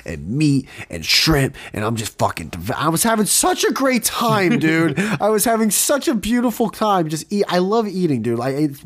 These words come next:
Speaker 1: it's better than coming. Eating is better.
Speaker 2: It's the best.
Speaker 1: It's the best. And all of a sudden, like, my lips started feeling weird. I'm like,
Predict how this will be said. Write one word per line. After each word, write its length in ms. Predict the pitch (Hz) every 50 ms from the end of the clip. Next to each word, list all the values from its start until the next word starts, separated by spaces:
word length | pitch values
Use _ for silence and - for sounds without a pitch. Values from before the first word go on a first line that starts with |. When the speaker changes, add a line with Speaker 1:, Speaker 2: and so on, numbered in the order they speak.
| 147 - -
Speaker 1:
it's 160 | 170 139 -
better 280 | 131 123 170 190 202 196
than 140 | 190 165
coming. 400 | 131 147 127 110 95 85 95 92 -
Eating 340 | 120 143 151 156 165 165 160
is 140 | 151 139 123
better. 200 | 113 127 123 120 120
Speaker 2:
It's 20 |
the 60 | 120 107
best. 440 | 107 95 95 95 - - - -
Speaker 1:
It's 160 | 156 151 - -
the 100 | 175 143
best. 360 | 123 87 73 - - - - _ _ _ _ _ _ _ _ _ _ _ _ _ -
And 160 | 131 135 143
all 140 | 143 147 160 170
of 60 | 175
a 40 | 170
sudden, 360 | - 208 208 202 165 - - - - - - - - - _ -
like, 220 | 139 139 139 -
my 140 | 135 135 127
lips 260 | 120 117 160 180 -
started 260 | - - 196 190 180 175
feeling 280 | - 190 185 180 175
weird. 220 | 175 185 190 175 151
I'm 100 | 143 131
like, 180 | 120 113 -